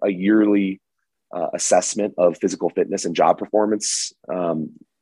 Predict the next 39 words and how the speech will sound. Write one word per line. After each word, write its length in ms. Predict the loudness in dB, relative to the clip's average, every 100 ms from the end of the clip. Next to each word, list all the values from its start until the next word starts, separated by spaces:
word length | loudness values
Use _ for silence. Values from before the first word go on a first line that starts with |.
| -2
i-, 100 | 0
is, 580 | 6 6 6 0 -2 -8 _ -4
it's 360 | 2 4 6
a, 220 | 4 2 0
it's 140 | 2
a, 240 | 2 0 -10 _ -2
it's 240 | -2 2
a, 140 | 2
it 60 | 4
should 140 | 4
be 80 | 4
a 60 | 4
standard. 460 | 2 -4 -6 -10 _ _ _ -20 _ _ _
Um, 400 | -4 -2 -2 -6 _ _ _ _
if 140 | -4 -2
you 60 |
can't 240 | 2 2 2
perform 420 | 2 4 4 4
the, 380 | 6 6 4 -2 _ -4
the 240 | -2 -2
job, 460 | 2 6 6 4 0 _ _
um, 460 | -14 -12 -14 -16 -20 _ -14
through, 420 | -6 -4 -4 -6 -8
you 120 | -4
know, 100 | -2
those 220 | 0 0
eight 180 | -2 -4
to 60 | -4
ten 380 | -2 0 -2 -4 2
phil-, 160 | 2 2 -8 -2
uh, 160 | -2 0
physical 320 | -2 0 -2
skills 440 | 2 4 6 4
that, 140 | 0 -2 _ -20 _ _
that 80 | -4
you 100 | 0
have 140 | 0 0
to 60 |
do, 180 | 2